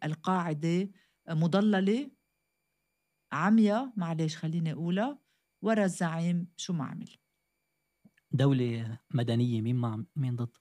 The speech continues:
Speaker 1: أو كلهم مع الدولة
Speaker 2: هذا
Speaker 1: المدنية.
Speaker 2: مشروع أنت قدمتيه؟
Speaker 1: كلهم مع الدول-، كل الأحزاب
Speaker 2: مم.
Speaker 1: المذهبية، الطائفية، الغرائزية،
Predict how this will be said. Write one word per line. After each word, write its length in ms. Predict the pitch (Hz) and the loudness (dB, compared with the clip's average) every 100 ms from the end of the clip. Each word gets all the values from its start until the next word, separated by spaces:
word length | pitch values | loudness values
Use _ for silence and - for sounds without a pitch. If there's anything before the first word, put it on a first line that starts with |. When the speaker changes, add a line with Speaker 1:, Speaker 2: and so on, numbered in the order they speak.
| _ _ _ _ | _ _ _ _
Speaker 1:
أو 100 | 127 | -10
كلهم 340 | 127 160 160 - | -6 -6 -4 -6
مع 140 | - | -8
الدولة 240 | - 113 | -10 -14
Speaker 2:
هذا 80 | - | -10
Speaker 1:
المدنية. 160 | 117 117 | -6 -4
Speaker 2:
مشروع 280 | 110 - 127 | -4 -2 -2
أنت 160 | 131 | -2
قدمتيه؟ 440 | - 117 110 - 160 - - | -4 -6 -6 -4 -6 -6 -2
Speaker 1:
كلهم 300 | 262 247 220 | 0 2 4
مع 220 | 190 170 | 4 2
الدول-، 380 | 151 151 185 - - | 0 0 -2 -2 0
كل 220 | 269 262 | 2 2
الأحزاب 680 | 202 - - 151 175 185 151 | 0 -2 -4 0 2 2 2
Speaker 2:
مم. 60 | |
Speaker 1:
المذهبية، 840 | 143 160 156 143 151 160 160 135 135 | 0 0 -2 -2 -2 0 -2 -4 -6
الطائفية، 1040 | - - 175 - 160 - 160 147 135 131 | -8 -2 -2 0 -4 -2 -2 0 0 -2
الغرائزية، 1300 | 131 127 131 160 165 165 - 151 135 175 185 208 220 | -4 -4 -2 2 4 4 2 -2 2 4 6 6 4